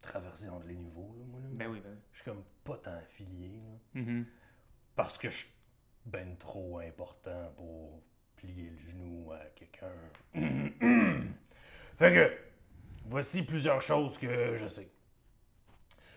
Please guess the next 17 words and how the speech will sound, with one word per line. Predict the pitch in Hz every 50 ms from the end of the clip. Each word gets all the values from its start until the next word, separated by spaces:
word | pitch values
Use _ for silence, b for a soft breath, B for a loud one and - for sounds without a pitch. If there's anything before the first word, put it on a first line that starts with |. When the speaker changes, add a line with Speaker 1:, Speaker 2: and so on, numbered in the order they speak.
| B B B B B B -
Speaker 1:
Si | - - 190 214
je | 185 208
retourne | - - - 190 185 190 175
dans | 165
la | 143 143
bibliothèque | 135 135 135 131 127 - 143 135 131
chercher | - - 127 113 - - 131
pour | 120 117
des | 120
affaires | 120 107 - 120 117
de | 113
même, | 110 117 127 131
je | 123
vais | 120
me | 110
faire | - 117 104 95
tuer. | - - 101 90 85 -